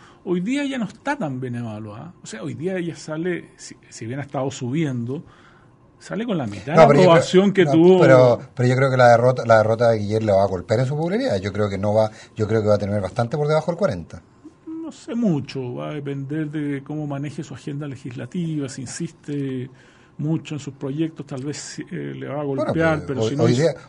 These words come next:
Speaker 2: hoy día en la mañana Paula Narváez hablaba de la reforma, de, ahora hablaba de la nueva constitución. Ya ni siquiera del mecanismo. Hoy día en la mañana escuché a la Paula Narváez hablando de la nueva constitución.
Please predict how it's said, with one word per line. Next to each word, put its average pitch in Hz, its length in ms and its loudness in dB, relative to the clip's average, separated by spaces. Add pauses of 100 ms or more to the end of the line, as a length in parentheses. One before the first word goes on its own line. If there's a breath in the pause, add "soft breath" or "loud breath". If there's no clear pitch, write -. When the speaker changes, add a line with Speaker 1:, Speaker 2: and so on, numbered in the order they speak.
Speaker 2:
hoy 113 120 -2
día 143 80 2
en 175 60 0
la 180 80 2
mañana 180 260 2
Paula 185 240 4
Narváez 180 320 2
hablaba 185 320 2
de 190 60 2
la 185 80 0
reforma, 165 340 -6
de, 139 160 4
ahora 165 280 6
hablaba 180 280 6
de 175 80 6
la 139 140 4
nueva 170 360 2
constitución. 160 640 -2 (480 soft breath)
Ya 123 100 2
ni 127 80 2
siquiera 143 300 0
del 202 100 4
mecanismo. 202 440 0
Hoy 113 80 -4
día 135 100 0
en 170 40 -2
la 175 60 -2
mañana 180 240 0
escuché 190 240 -4
a 190 520 0
la 160 100 6
Paula 180 220 8
Narváez 185 320 6
hablando 190 360 4
de 180 120 2
la 170 80 6
nueva 202 340 4
constitución. 208 540 -6